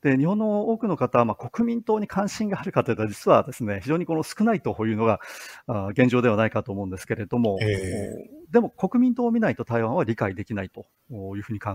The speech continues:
Speaker 1: えます。で、これはこのどの政党を支持するとか支持しないとかいうことではないわけですよね。まあ、あくまでもこの外国で、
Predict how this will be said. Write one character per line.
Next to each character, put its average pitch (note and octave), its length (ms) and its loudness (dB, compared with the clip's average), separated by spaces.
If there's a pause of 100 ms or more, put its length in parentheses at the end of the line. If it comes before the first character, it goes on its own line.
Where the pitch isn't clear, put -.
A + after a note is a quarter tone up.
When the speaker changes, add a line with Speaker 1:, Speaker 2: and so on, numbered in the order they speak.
(100)
Speaker 1:
え F2+ 80 -8
ま G2+ 120 -12
す。 - 180 -18 (400)
で、 C#3+ 80 -2
こ - 140 -2
れ B3+ 60 6
は A#3+ 100 4
こ - 80 -4
の F3+ 140 0
ど F#3 180 2
の C4 60 4
政 F3 280 0
党 G3 80 0
を D#3+ 80 0
支 - 180 -10
持 D3+ 100 -4
す - 120 -12
る A#2+ 80 -6
と B2+ 100 -14
か A#2 120 -6
支 - 160 -8
持 B2+ 100 -6
し - 160 -10
な G#2+ 80 0
い G2 80 -6
と - 120 -10
か G#2 280 -12
い A#2+ 100 -4
う A2 100 -2
こ B2+ 100 -14
と A2+ 120 -6
で A2 120 -6
は F#2+ 200 -4
な A2+ 260 -2
い F2+ 140 -8 (120)
わ G2+ 100 -8
け A#2 140 -12
で - 80 -20
す - 120 -18
よ A2 80 -6
ね。 A2 160 -4 (160)
ま A#2+ 120 -2
あ、 - 20 -2
あ C3 40 -8
く G3 100 -4
ま F#3+ 100 2
で C#3+ 100 0
も E3 220 0 (300)
こ G#2+ 80 -10
の G2+ 100 -10
外 C3+ 200 0
国 D3+ 260 -4
で、 - 60 -12